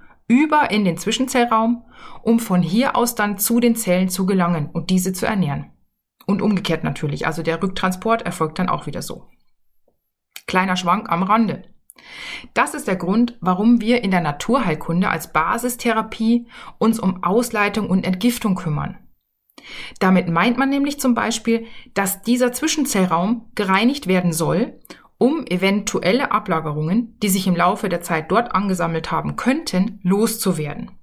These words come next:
Denn nur dann ist die Transportstrecke frei für die Versorgung der Zellen. Und nur dann können Nährstoffe, m-, naturheilkundliche Medikamente und so weiter zum Ort kommen, wo sie gebraucht werden. Aber gut, zurück zum Druck.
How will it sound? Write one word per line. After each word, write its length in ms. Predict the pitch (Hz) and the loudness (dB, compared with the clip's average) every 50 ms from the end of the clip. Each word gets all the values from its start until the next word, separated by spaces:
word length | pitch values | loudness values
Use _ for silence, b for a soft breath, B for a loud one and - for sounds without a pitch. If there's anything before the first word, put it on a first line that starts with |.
| _ _ _ _ _ _ _ _ _ _ _ _ B B B B B B B B B B | _ _ _ _ _ _ _ _ _ _ _ _ B B B B B B B B B B
Denn 140 | - 208 220 | 0 4 4
nur 140 | 226 226 214 | 4 4 4
dann 260 | - 180 214 262 311 | 2 0 0 0 0
ist 160 | 302 247 - | -2 -2 -2
die 60 | 240 | -4
Transportstrecke 840 | 240 - 214 196 185 - - 196 190 190 190 - - 165 156 - 165 | -2 -2 -2 -4 -4 -4 -2 -2 -2 -2 -2 -2 -4 -4 -6 -6 -8
frei 540 | 151 - - - 170 165 170 208 247 320 B B B B B | -8 -8 -4 -2 0 2 2 2 0 0 B B B B B
für 240 | B - - 233 233 | B -4 0 2 2
die 100 | 233 247 | 2 2
Versorgung 500 | 240 - 233 214 190 175 170 170 196 202 | 0 0 0 0 0 0 0 0 -2 -2
der 140 | 202 208 - | -2 -2 -4
Zellen. 440 | - - 190 175 156 156 156 - B B B B B B | -2 -2 -2 -2 -2 -4 -8 -12 B B B B B B
Und 160 | B 220 214 214 | B -2 0 2
nur 140 | 214 190 | 0 0
dann 440 | 185 - 180 180 208 233 294 - - - - - - | 0 2 0 2 2 2 2 0 -4 -12 -20 -12 -10
können 500 | - - 233 214 220 240 247 254 269 - | -2 0 2 2 4 4 4 4 2 2
Nährstoffe, 600 | - 180 180 185 190 185 - - 190 190 - - | 2 4 4 4 4 2 2 0 0 0 0 2
m-, 360 | 190 185 185 196 196 185 - - _ _ - - _ _ _ _ - - - - - - - | 2 4 4 2 0 -4 -10 -18 _ _ -20 -20 _ _ _ _ -12 -10 -8 -6 -6 -8 -4
naturheilkundliche 880 | - 220 226 226 226 - 294 247 240 240 240 - 226 220 214 208 - 202 | -2 0 0 0 0 0 0 2 2 0 2 0 -2 -2 -2 -4 -2 -2
Medikamente 540 | 196 196 185 190 - 202 185 185 196 190 - | 0 0 0 0 0 2 2 2 2 0 0
und 120 | - 262 262 | 0 0 0
so 120 | 254 208 | 0 0
weiter 340 | 185 175 170 170 - 202 202 B B B B B | 0 0 -2 -2 -2 -4 -6 B B B B B
zum 380 | - - - 262 254 254 233 - | -4 0 2 2 2 2 2 0
Ort 520 | 185 196 202 220 220 - - - - - _ _ _ - | 2 2 2 2 0 -2 -8 -8 -10 -14 _ _ _ -4
kommen, 440 | - - 220 220 233 240 226 196 | -2 0 2 4 4 4 4 4
wo 140 | 185 190 202 208 | 2 0 -2 0
sie 120 | 190 202 | -2 -2
gebraucht 420 | 185 185 180 165 175 175 - - | -4 -2 0 0 0 0 -2 -8
werden. 360 | - 147 151 - - - - - - - - _ _ _ _ - - _ | -10 -10 -10 -12 -12 -14 -16 -20 -20 -20 -20 _ _ _ _ -16 -8 _
Aber 200 | - 208 214 233 | -2 -2 0 -2
gut, 220 | 202 170 151 - - - | -4 -4 -8 -12 -10 -4
zurück 400 | - 262 277 311 311 302 - - | -2 0 2 2 0 0 -2 0
zum 240 | - 262 240 233 | 2 4 4 4
Druck. 320 | 233 - 226 208 - - | 4 2 -2 -4 -4 -8